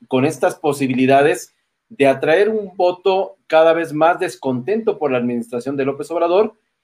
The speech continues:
y que efectivamente vean en una opción real una, y un, un, a un líder o a un grupo político que verdaderamente pueda generar este equilibrio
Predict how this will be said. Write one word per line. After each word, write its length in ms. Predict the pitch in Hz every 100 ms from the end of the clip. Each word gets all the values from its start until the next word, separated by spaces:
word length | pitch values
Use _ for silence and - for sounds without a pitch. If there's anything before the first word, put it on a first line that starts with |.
| -
y 140 | 131
que 80 | 135
efectivamente 720 | 139 131 165 170 170 175 165
vean 540 | 139 147 175 196 202 - -
en 160 | 123 131
una 140 | 160
opción 280 | 151 170 175
real 400 | 185 175 202 233 - - _ _
una, 460 | 143 156 165 165 -
y 200 | 139 143
un, 200 | 147 151
un, 260 | 147 151 156
a 140 | 123 139
un 180 | 156
líder 400 | 170 190 180 180 -
o 120 | 135
a 100 | 139
un 140 | 147
grupo 320 | 143 165 180 175
político 640 | 180 180 180 - 190 - _ _ _
que 120 | 147
verdaderamente 640 | 131 131 139 151 160 160
pueda 280 | 135 160 160
generar 440 | 151 147 131 139 165
este 220 | 160 156
equilibrio 680 | - 160 156 135 147 151